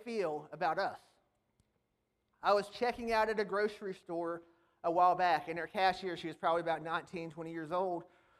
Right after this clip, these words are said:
was talking to the cashier at the next line. And she said, "I sent my boyfriend a message on Facebook. I can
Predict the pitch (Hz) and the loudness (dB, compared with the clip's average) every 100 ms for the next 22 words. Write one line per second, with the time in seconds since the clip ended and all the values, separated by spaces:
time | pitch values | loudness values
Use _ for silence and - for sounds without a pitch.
0 | _ 208 202 233 233 247 220 214 220 208 | _ -4 2 6 6 4 -6 -2 -2 -2
1 | 226 208 196 202 202 - 208 208 190 135 | -2 -4 -2 -6 -8 -2 0 2 0 -4
2 | - - _ _ _ _ _ 190 190 - | -16 -20 _ _ _ _ _ -8 -6 -6
3 | 226 - 226 220 202 202 - _ _ _ | -8 -4 0 4 4 2 -6 _ _ _
4 | 196 196 277 262 247 247 262 - 247 233 | 0 0 -6 -2 -2 2 0 0 -4 -2
5 | 220 220 240 240 226 - 220 214 - 233 | 0 2 2 2 -4 0 0 0 0 -2
6 | 240 - 156 139 143 _ _ - - 190 | -2 -6 -8 -6 -8 _ _ -2 2 2
7 | 202 240 | 2 0